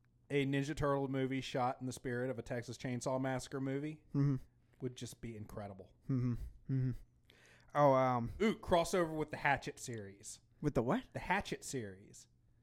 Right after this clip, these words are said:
Speaker 2: The Hatchet series?
Speaker 1: It's these cheesy B movies that
Speaker 2: Oh.
Speaker 1: take place in Louisiana.
Speaker 2: Yeah,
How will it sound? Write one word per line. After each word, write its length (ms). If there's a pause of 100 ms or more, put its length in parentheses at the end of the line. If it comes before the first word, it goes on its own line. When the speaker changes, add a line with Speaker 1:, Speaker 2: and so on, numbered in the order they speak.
(540)
Speaker 2:
The 60
Hatchet 400
series? 320
Speaker 1:
It's 160
these 240
cheesy 540
B 280
movies 400
that 140
Speaker 2:
Oh. 520
Speaker 1:
take 120
place 200
in 260
Louisiana. 600
Speaker 2:
Yeah, 460